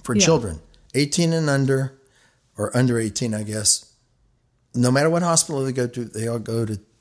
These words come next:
Speaker 1: Texas Children's. Now, in other cities, that's not the case. Well, what if you're not where you're very close to a center like that?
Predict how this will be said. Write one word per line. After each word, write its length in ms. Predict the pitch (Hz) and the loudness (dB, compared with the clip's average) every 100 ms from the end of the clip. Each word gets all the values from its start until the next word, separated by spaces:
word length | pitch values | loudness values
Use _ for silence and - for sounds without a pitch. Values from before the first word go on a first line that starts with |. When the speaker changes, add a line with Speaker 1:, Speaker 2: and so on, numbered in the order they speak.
| _ | _
Speaker 1:
Texas 360 | 120 110 - - | -6 -4 -2 -2
Children's. 520 | 190 170 98 - - _ - - - - | 0 -2 -2 -10 -14 _ -20 -20 -12 0
Now, 160 | 127 | 2
in 100 | 120 | 4
other 240 | 117 208 254 | 4 4 4
cities, 460 | - 135 123 127 | 2 0 -2 -4
that's 220 | 117 113 139 | -2 -2 0
not 220 | 123 117 | 0 -2
the 40 | |
case. 400 | 135 175 240 - | -2 0 0 -2
Well, 140 | 107 110 | -4 -2
what 180 | 127 | 0
if 220 | 147 131 - | 2 2 -2
you're 320 | 127 127 120 - | -2 -2 -4 -4
not 360 | 120 143 - - | 0 0 -2 -4
where 180 | 139 | 2
you're 220 | 135 127 139 | 2 2 0
very 260 | 131 127 | 0 -2
close 380 | 110 165 165 156 | -2 0 2 2
to 220 | - 123 | 0 -2
a 160 | 107 104 - - - - | -2 -4 -10 -20 -20 -2
center 440 | - 208 226 113 | 2 4 4 0
like 260 | 95 90 - | -2 -8 -12
that? 220 | 98 - | -16 -18